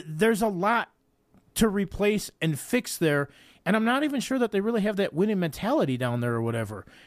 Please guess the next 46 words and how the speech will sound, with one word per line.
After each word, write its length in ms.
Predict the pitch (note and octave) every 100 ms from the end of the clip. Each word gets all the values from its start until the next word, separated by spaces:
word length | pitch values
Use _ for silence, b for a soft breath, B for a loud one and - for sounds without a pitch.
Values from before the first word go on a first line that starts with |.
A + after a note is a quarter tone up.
| B
I, 120 | D#3 F3+
I 60 | F3
don't 240 | G3 A#3
know 80 | A#3
how 140 | A3
he 60 | G3
fits 340 | - G#3+ -
in. 220 | A#3 A#3+ - B B
The 120 | F#3+
other 160 | C4 C#4+
thing 220 | B3 A3+
is, 140 | A3
are 120 | F#3+
they 120 | G#3+ G#3+
gonna 260 | A3 G3+ -
immediately 640 | F#3 F#3 A3+ C#4 C4+ A#3
throw 300 | A3 B3 A#3+
him 200 | G3+ G#3
right 180 | G3+ G#3
in 200 | A3 D#4
there 320 | F#3 D3+ F#3+ b b b b
as 220 | G3 A3
the 80 | G#3
starting 300 | - A#3 G#3
quarterback 500 | - D4 A3+ E3+ G3+
because 320 | G#3+ G3 G3+
he's 120 | G3+
the 80 | F#3+
number 200 | G#3 G#3+
one 120 | G#3
draft 300 | F#3+ G#3 C#4
pick? 220 | - F#3 - B B
Or 120 | E3+
are 60 | G#3
they 100 | G#3+
gonna 220 | G3 A3
let 320 | G3+ F3 B3 G3+
him 200 | B3 G#3+
have 240 | A3 G#3
time 300 | - G#3 A3
to 120 | -
develop 460 | G#3 F#3+ F3 G#3 G#3
and 120 | F#3+
maybe 320 | F#3 G3 F#3+
adjust 480 | G#3 D3+ F3+ G#3+ - b b b
to 500 | - C#4+ E4 D#3+ G2+